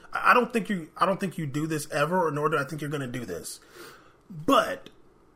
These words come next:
do you think if it comes out and she's, and, and, and she bring them receipts that she says she got, do we,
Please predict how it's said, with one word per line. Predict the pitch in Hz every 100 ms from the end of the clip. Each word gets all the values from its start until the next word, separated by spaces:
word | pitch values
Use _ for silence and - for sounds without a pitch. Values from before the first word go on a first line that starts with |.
| _ _ _ _ _ _ _ _ _ - 160
do | 190
you | 196
think | 202 247 254
if | 202 190
it | 180
comes | - 269 262
out | 233 196
and | 156
she's, | - 202 196 185
and, | - 170
and, | 175 175
and | - 165
she | - 180
bring | 147 147 247 262
them | 233
receipts | 208 - 269 208
that | 175
she | 208
says | 180 202
she | - 262
got, | 208 - - - - - - - - - - - - - - - - - - - 156
do | 151
we, | 175 180